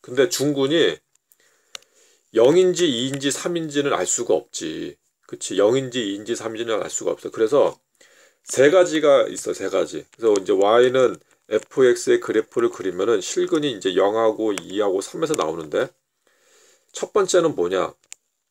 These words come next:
첫 번째는 영하고 이하고 삼에서 영에서 중근이 나오는 경우,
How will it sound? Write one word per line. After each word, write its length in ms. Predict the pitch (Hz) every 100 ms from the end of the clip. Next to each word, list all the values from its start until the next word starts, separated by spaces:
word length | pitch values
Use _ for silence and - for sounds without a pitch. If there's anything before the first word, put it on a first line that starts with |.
| _ _ _ _ _ - -
첫 180 | 151
번째는 560 | - 139 127 127 135 82 - _ _ _ _ _ _ _ _
영하고 760 | 92 95 101 101 98 98 101 95
이하고 680 | 82 85 90 98 92 87
삼에서 640 | 90 - 127 90 110 95 76 _ _ _ _ _ _ - - - _
영에서 460 | 113 120 180 214 196
중근이 460 | - 131 147 147
나오는 300 | 127 90 87 82
경우, 240 | 76 76